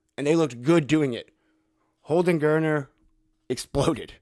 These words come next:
Three rushing touchdown passes, two touchdown passes, or three total touchdown passes for six total touchdowns. Two of those passes came in the fourth quarter. One to Justin Thomas,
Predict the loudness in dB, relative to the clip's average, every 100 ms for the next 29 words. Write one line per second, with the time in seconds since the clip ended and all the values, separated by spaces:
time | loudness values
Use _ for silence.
0 | _ _ _ -6 -4 2 2 2 -2 -2
1 | -4 -2 -4 -4 -6 -8 -8 -12 -14 _
2 | _ _ _ _ _ _ _ -4 -2 0
3 | -2 0 -2 -2 -2 -4 -6 -8 -10 -18
4 | _ _ _ _ -6 -6 -2 0 0 -2
5 | -4 _ _ -6 0 2 0 0 -2 -2
6 | -6 -4 -6 -6 -10 -10 -12 -6 -6 -6
7 | -4 -4 -4 -8 _ _ _ _ -2 -2
8 | -2 -8 -10 -6 0 2 2 -2 -4 -10
9 | -10 -12 -16 -12 -10 -10 -12 -18 _ _
10 | _ _ _ -6 -4 -4 -4 -6 -6 -6
11 | -4 -2 -4 -4 -4 -2 0 0 -2 -2
12 | -2 -2 -6 -10